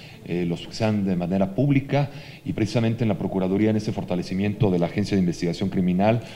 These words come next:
por primera vez en México se tiene una oficina de, eh, política de control de drogas, que es la que concentra toda la parte de la información, eh,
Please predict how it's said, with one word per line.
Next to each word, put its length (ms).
por 140
primera 300
vez 180
en 140
México 320
se 120
tiene 200
una 120
oficina 580
de, 600
eh, 40
política 580
de 100
control 340
de 100
drogas, 440
que 100
es 80
la 100
que 120
concentra 540
toda 480
la 180
parte 320
de 80
la 60
información, 760
eh, 500